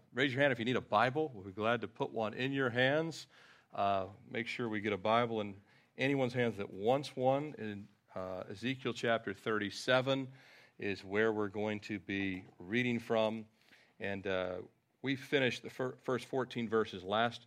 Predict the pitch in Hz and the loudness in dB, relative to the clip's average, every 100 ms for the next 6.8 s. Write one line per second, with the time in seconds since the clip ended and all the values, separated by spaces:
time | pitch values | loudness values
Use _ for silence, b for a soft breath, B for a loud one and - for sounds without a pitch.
0 | b b b b b 98 95 95 123 127 | b b b b b -4 -2 2 2 2
1 | 120 110 104 98 90 98 95 110 127 - | 0 0 0 -2 -2 -2 0 -2 -4 -14
2 | _ _ _ - - 165 151 156 139 143 | _ _ _ -10 2 2 4 2 2 0
3 | 123 123 135 120 104 107 104 101 127 135 | 0 2 2 -2 -2 -2 -2 2 6 6
4 | 139 139 B B B 113 101 95 110 123 | 6 0 B B B -4 -4 0 6 6
5 | 120 120 131 127 95 117 120 107 127 113 | 6 4 4 0 -4 -4 -4 -4 -2 -2
6 | 104 95 92 110 127 131 139 | -2 -8 -2 2 2 2 0